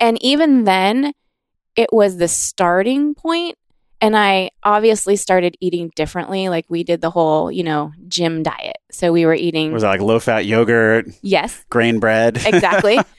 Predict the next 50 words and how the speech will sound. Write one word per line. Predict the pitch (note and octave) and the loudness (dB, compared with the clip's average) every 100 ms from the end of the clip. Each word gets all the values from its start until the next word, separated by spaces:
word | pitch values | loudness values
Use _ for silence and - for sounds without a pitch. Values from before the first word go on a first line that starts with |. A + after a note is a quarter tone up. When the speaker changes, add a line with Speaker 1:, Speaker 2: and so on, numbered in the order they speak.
| _ | _
Speaker 2:
Yeah. | A3 G#3 | 0 0
Speaker 1:
protein | - - F3+ G#3 G3 | 0 0 0 0 0
shakes | G3 G3+ - | 0 0 0
all | F3 | 0
the | F3+ | 0
time. | G#3 D3+ | 0 0
Speaker 2:
Oh, | A2 G#2+ | 2 2
my | G2+ G2 | 0 0
God. | F#2+ F#2 | 0 2
Speaker 1:
And, | G3 F#3+ F3+ F#3 | 2 2 0 2
um, | F#3 F#3 | 2 2
it | B3 | 4
was | C4 | 4
delicious. | A#3 A3+ E4+ F#3 | 4 2 2 0
Like, | F#3 G3 | 0 2
I | G3 | 2
loved | G3+ C4+ A3+ | 2 2 2
it. | D#3+ G3 - _ | 2 0 -2 _
I | G3 | 2
was | G3 | 2
eating | G3 G3 F3 | 2 -4 -2
Speaker 2:
Who | G#3 | 0
doesn't | A3 F#3 F3 | 2 2 2
Speaker 1:
protein. | D#3+ | 2
Speaker 2:
wanna | F3 F3 | 4 2
eat | D#3+ | 0
bread | C3+ D#3+ | 0 0
and | E3+ | 2
yogurt | D3+ G3 G3+ | 2 2 2
all | B2 F2+ | 2 0
the | |
time? | - D#2+ C2 | -2 -2 2
Speaker 1:
Who | B3 | 2
doesn't | D4+ C#4+ | 4 2
wanna | B3+ - | 0 -2
eat | G#3+ | -10
protein | - G#3 - F#3 | -6 -6 -6 -10
bars? | - - - - | -14 -16 -18 -12
I | F#3 | -8
know | G#3 | -4
it's | A#3+ - | -6 -4
weird, | A3 G3 | 0 0
Speaker 2:
Ugh. | - | -2
Speaker 1:
but | - | -6
I | F3 | -4
was, | G3+ G#3+ | -4 -4
like, | G#3 - | -6 -8
in | E3+ E3 D#3 | -12 -14 -14
love | D3+ D3+ D#3 | -8 -6 -6
with | D#3 | -6